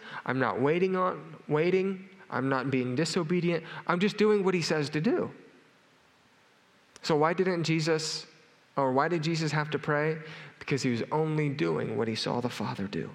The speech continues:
Jesus set an example of what it meant to be in complete dependence of the Father, in complete dependence on him. And this brought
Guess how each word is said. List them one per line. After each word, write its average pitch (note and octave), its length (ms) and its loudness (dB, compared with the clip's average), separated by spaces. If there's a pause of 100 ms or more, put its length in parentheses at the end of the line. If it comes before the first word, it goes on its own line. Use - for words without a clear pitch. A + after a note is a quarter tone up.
(460)
Jesus G3+ 360 2
set F#3 260 2
an F#3+ 100 4
example E3 480 2
of C3 80 0
what D3+ 140 4
it - 120 -2
meant D3 360 0 (120)
to E3 80 2
be C#3 400 2 (200)
in D3+ 140 0
complete E3 640 0 (460)
dependence D3 1000 0 (1400)
of C3 120 -2
the C3 80 0
Father, G2+ 420 -6 (440)
in C#3 80 -2
complete C#3+ 440 -2
dependence F3+ 640 -2
on F#2+ 180 -6
him. A#2+ 240 -8 (2250)
And B2+ 260 2
this D3+ 280 2
brought C#3+ 520 -2